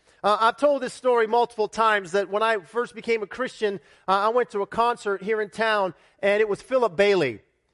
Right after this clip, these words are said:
And Philip Bailey, the lead singer for Earth, Wind and Fire. And, uh, uh, it was a Christian concert. I could not believe it. I mean, because Earth, Wind and Fire was like, I mean, easily one of the, the best bands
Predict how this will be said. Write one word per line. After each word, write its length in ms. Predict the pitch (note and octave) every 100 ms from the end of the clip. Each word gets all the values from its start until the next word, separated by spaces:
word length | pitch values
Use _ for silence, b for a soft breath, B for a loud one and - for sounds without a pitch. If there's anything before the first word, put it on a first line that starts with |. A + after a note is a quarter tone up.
| _ F3
And 100 | F3
Philip 320 | C#4 C4 G3
Bailey, 380 | A3+ A#3+ A3 G#3
the 160 | G3
lead 220 | G#3 A3+ -
singer 340 | B3 A3+ G#3+
for 160 | G3+ G#3
Earth, 220 | G#3+ G#3
Wind 120 | G#3
and 120 | G3
Fire. 440 | - G#3 G3 E3+ D3 b b
And, 140 | F#3+
uh, 60 | G3 -
uh, 160 | G3 F3+ -
it 120 | G#3+
was 160 | G#3+ G3+
a 80 |
Christian 560 | - - D4+ - C4+ B3
concert. 580 | - B3 B3 A#3+ A3+ A3+ _ _
I 100 | G3
could 200 | - C#4
not 220 | C4+ A#3+ F3+
believe 480 | G#3+ G3+ A#3+ F3+
it. 140 | D3 - _ _ _ -
I 140 | F3+
mean, 160 | G3+ G3+
because 340 | G#3+ A#3+ G#3
Earth, 200 | A3+ A#3+
Wind 200 | A3 A#3+
and 100 | G#3
Fire 380 | - A3 G#3+ G#3
was 240 | F#3 E3 F#3+
like, 340 | F#3+ F3 - _ _
I 140 | F#3 G3
mean, 160 | F#3+ G3
easily 540 | A#3 A3+ G#3 G3+ F#3+
one 220 | F#3 G3+
of 80 | G3
the, 100 | F3+ D3+ - D#3 D#3+
the 140 | F3+
best 320 | E3 G3 E3
bands 320 | G3 F#3+ F#3